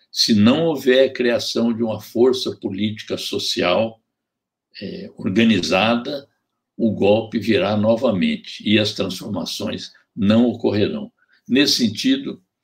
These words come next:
a experiência da Venezuela, a experiência de Cuba, de constituir um poder popular, é decisivo para que o P T aprenda essas lições.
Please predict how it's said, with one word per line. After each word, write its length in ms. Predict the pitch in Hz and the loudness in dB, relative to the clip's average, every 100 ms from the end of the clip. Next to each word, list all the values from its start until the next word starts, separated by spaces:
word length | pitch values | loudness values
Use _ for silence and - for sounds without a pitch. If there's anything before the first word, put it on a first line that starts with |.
| - - | -16 -6
a 60 | |
experiência 640 | 104 - 104 101 113 101 101 | -4 -2 0 0 0 -2 -2
da 100 | 101 | -4
Venezuela, 920 | 101 98 90 78 87 107 107 87 82 | -2 -2 -4 -4 0 2 2 0 -2
a 20 | |
experiência 640 | - - 92 101 104 - | -4 -2 0 0 -2 -6
de 140 | - 82 - | -8 -14 -6
Cuba, 320 | 120 110 92 | -2 -2 -2
de 160 | 92 - | -8 -10
constituir 800 | 147 156 - 135 - 143 165 | -8 -8 -8 -10 -8 -4 -2
um 100 | 151 | -4
poder 460 | - - 95 120 - | -6 -8 -2 -2 -2
popular, 640 | - - 92 92 110 127 - _ _ _ | -6 -6 -2 2 2 -2 -12 _ _ _
é 100 | 110 | -4
decisivo 1040 | 98 131 135 - 101 - 110 110 107 117 107 _ _ - | 0 2 2 2 -2 -2 0 0 -2 -10 -14 _ _ -8
para 140 | 135 | -6
que 100 | - | -4
o 80 | 104 | -2
P 140 | - - | 0 0
T 140 | 107 | -2
aprenda 440 | 104 - 98 92 98 | -2 -4 -6 -4 -4
essas 260 | - - | -4 -6
lições. 720 | - 98 - - - - - | -6 -6 -8 -10 -10 -10 -10